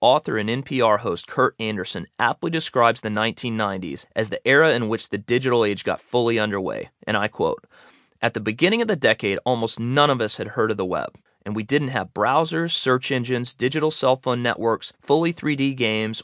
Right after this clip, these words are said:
or affordable and powerful laptops. By the end of the decade, we had them all"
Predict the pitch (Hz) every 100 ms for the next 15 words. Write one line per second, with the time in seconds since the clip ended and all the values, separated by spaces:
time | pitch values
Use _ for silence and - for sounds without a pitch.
0 | - 139 151 151 - - 135 151 147 151
1 | - 110 - 117 117 117 90 95 - -
2 | - - - - _ - _ _ 117 117
3 | 110 131 143 117 123 127 139 135 104 95
4 | 113 104 104 98 55 -